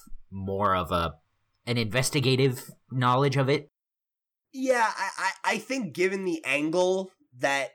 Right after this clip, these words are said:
Speaker 2: it ended up taking, I, I see where the show went with it, but I agree with you where, like, my initial gut reaction was also to think that they were talking about Betty, but it's also, like, I don't necessarily know why she would be any more useful in that situation than,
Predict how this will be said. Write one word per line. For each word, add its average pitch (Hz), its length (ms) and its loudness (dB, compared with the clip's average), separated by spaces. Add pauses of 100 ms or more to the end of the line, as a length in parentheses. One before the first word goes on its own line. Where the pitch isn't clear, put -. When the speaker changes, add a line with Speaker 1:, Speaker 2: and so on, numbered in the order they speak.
(440)
Speaker 2:
it 139 320 -6
ended 143 260 2
up 135 160 -2
taking, 147 560 -4 (120)
I, 120 320 2 (100)
I 123 120 0
see 123 340 -2
where 120 200 2
the 117 80 0
show 117 200 0
went 104 220 -2
with 131 200 -6
it, 160 180 -2
but - 240 -2
I 131 440 -2
agree 135 240 -4
with 127 180 -8
you 120 80 -6
where, 110 180 0
like, 110 280 -2
my 139 160 0
initial 127 400 -4
gut 104 340 -6
reaction 135 480 -4
was 107 160 -8
also 110 300 -4
to 104 100 -4
think 101 220 -8
that 98 100 -12
they 92 140 -6
were 85 80 -10
talking 85 320 -10
about 110 240 -2
Betty, 131 400 -2 (320)
but 139 100 2
it's 139 120 -2
also, 151 220 0
like, 139 240 -4
I 185 100 0
don't 165 160 -2
necessarily 147 420 -2
know 120 180 0
why 107 280 0
she 113 200 -2
would 110 180 -2
be 110 300 -2
any 110 200 0
more 110 180 0
useful 110 360 -4
in 104 60 0
that 104 160 -2
situation 107 580 -4
than, 98 440 -4